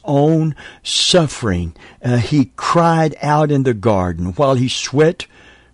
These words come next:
great drops of blood and said, "Abba, Father,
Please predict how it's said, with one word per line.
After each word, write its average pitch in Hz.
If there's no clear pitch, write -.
great 131
drops 127
of 101
blood 107
and 104
said, 123
"Abba, 117
Father, 92